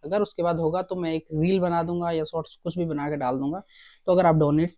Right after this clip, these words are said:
करना चाहते हो दस, बीस, तीस, चालीस, पचास, सौ, दो सौ, पाँच सौ, हज़ार, दो हज़ार, जितनी भी आपसे हो सकता है, करना चाहते हो तो कर सकते हो।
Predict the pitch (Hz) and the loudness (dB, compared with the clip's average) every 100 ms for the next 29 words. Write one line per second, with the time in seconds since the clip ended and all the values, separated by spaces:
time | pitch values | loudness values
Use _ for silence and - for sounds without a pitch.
0 | - 143 143 151 143 139 143 139 143 135 | 0 2 2 2 0 0 -2 0 0 -2
1 | 135 139 135 - 131 131 - 127 131 - | -2 -4 -4 -4 -4 -4 -6 -8 -6 -6
2 | 127 127 - 131 135 127 131 123 127 135 | -4 -4 -4 -8 -6 -6 -6 -6 -6 -4
3 | 131 120 123 127 131 123 120 131 170 180 | -4 -2 -4 -4 -4 -4 -4 -8 -10 -4
4 | 175 151 127 - 123 120 117 - 143 151 | -2 -2 -4 -6 -6 -6 -10 -6 -6 -4
5 | 147 151 147 151 165 175 143 - - - | -4 -4 -6 -6 -6 -4 -4 -6 -14 -8
6 | 170 | -8